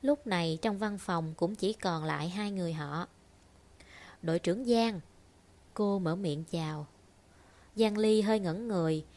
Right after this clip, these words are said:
anh đang định cởi bỏ chiếc áo thun đen trên người ra, nghe thế liền buông tay.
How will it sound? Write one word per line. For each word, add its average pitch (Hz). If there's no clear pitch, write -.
anh 208
đang 208
định 165
cởi 170
bỏ 170
chiếc 302
áo 262
thun 220
đen 208
trên 208
người 180
ra, 202
nghe 196
thế 233
liền 190
buông 202
tay. 196